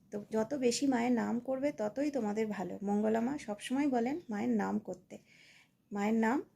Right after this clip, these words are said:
কিভাবে করবে? "জয় কৃষ্ণকালী মায়ের জয়।" তো অবশ্যই তোমরা কমেন্টে লেখো। আর যারা মন্দিরে এসেছো, তারাও কমেন্টে লেখো, যারা এখনও মন্দিরে আসোনি,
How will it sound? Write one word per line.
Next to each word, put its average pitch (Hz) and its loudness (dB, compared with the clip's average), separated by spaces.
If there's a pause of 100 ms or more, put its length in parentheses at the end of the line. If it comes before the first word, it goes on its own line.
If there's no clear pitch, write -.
(240)
কিভাবে 285 2
করবে? 311 -2 (420)
"জয় 311 2
কৃষ্ণকালী 302 -2
মায়ের 226 2
জয়।" 170 -8 (1800)
তো 240 -4 (120)
অবশ্যই 262 0
তোমরা 254 0
কমেন্টে 233 0 (460)
লেখো। 233 2 (400)
আর 202 -6
যারা 226 0 (640)
মন্দিরে 214 4
এসেছো, 240 0 (580)
তারাও 202 2
কমেন্টে 254 2
লেখো, 254 2
যারা 214 0
এখনও 247 -4
মন্দিরে 233 2
আসোনি, 190 0